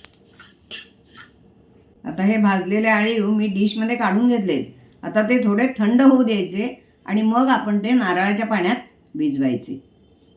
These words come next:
हे आळीव आता थंड झालेलं आहे. आता मी ह्याच्यात हे नारळाचं पाणी घालते. आता हे आपल्याला छान मिक्स करून घ्यायचं पाण्यामध्ये,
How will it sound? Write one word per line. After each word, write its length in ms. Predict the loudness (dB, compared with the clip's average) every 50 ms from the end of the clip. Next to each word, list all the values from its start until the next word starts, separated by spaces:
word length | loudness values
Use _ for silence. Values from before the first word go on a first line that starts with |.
| _ _ _ _ _ _ _ _ _ _ -2
हे 80 | 0 2
आळीव 340 | 4 4 4 4 4 2
आता 180 | 2 2 -2 -4 -2 -2
थंड 200 | 0 0 4 4
झालेलं 400 | 6 6 6 6 4 2 0 0
आहे. 320 | 0 -2 -2 -2 -4 -4 -4 -6 -10 -18 _ _ _ _ _ -10
आता 160 | -6 -2 0
मी 180 | 2 2 4
ह्याच्यात 560 | 4 2 2 2 2 2 2 0 -2 -6 -14 -20 _ -2
हे 80 | 2 2
नारळाचं 580 | 4 4 4 4 4 2 2 2 0 0 -2 0
पाणी 300 | 0 2 0 2 2 0
घालते. 440 | 0 0 0 -2 -4 -6 -10 -12 -16 _ _ _ _ _ _ _ _ _ _ _ _ _ _ _ _ _ _ _ _ _ _ _ _ -20 -20 _ _ _ _ _ _ _ _ _ _ _ _ _ -20 -20 -20 -20 -20 _ _ _ _ _ _ _ _ _ _ _ _ _ _ _ _ _ _ _ _ _ _ _ _ _ _ _ _ _ _ _ _ -10
आता 160 | -4 -2 0
हे 160 | 0 2 2
आपल्याला 460 | 2 0 0 0 2 2 2 2 2 2 0 -2 -2 -4 -2
छान 320 | 0 0 2 2 2 2 2
मिक्स 280 | 2 0 0 -2 -6
करून 280 | -6 -2 0 0 2 2
घ्यायचं 300 | 2 2 2 0 -2 -4
पाण्यामध्ये, 680 | -2 -2 0 0 0 0 0 0 0 0 -2 -4 -6